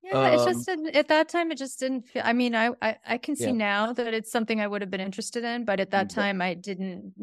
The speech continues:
Speaker 1: I didn't feel, I don't know. I didn't realize I was excluding myself from that, but I mean, now my son plays and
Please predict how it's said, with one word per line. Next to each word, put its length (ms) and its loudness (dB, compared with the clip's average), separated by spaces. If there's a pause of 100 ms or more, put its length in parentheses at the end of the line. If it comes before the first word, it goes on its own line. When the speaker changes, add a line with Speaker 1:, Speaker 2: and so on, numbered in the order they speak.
Speaker 1:
I 140 4
didn't 300 0
feel, 180 0
I 80 2
don't 140 2
know. 280 4
I 120 6
didn't 180 8
realize 480 6
I 80 4
was 160 -2
excluding 460 -4
myself 400 -2
from 160 -4
that, 260 -2
but 180 4
I 60 2
mean, 140 4
now 220 6
my 160 0
son 340 -2
plays 400 -4
and 120 -4